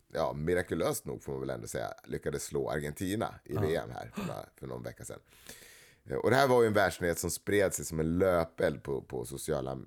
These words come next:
Speaker 1: medier.
Speaker 2: Mm.
Speaker 1: Och, och att det blev en så stor nyhet, det beror ju såklart på att, eh, ja, men det skulle ha kostat hundratjugo miljoner för prinsen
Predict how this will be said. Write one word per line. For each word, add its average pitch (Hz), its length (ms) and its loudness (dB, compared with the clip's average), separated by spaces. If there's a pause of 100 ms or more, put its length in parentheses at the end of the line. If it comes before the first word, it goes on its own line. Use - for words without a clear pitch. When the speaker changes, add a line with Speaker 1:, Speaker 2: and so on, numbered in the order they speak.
Speaker 1:
medier. 67 480 -4 (240)
Speaker 2:
Mm. 98 360 -4
Speaker 1:
Och, 101 240 0
och 95 80 6
att 95 140 0
det 85 360 2
blev 110 240 2
en 98 60 -2
så 82 100 -4
stor 78 220 -4
nyhet, 69 380 -4
det - 140 -8
beror 95 220 2
ju 87 60 0
såklart 67 320 -6
på 65 100 -6
att, - 280 -10
eh, 62 60 -12 (1160)
ja, 92 80 -2
men 90 120 -2
det 90 80 2
skulle 98 200 2
ha 87 40 0
kostat 85 480 0
hundratjugo 69 500 -6
miljoner 73 460 -2
för 57 140 -14
prinsen 58 520 -8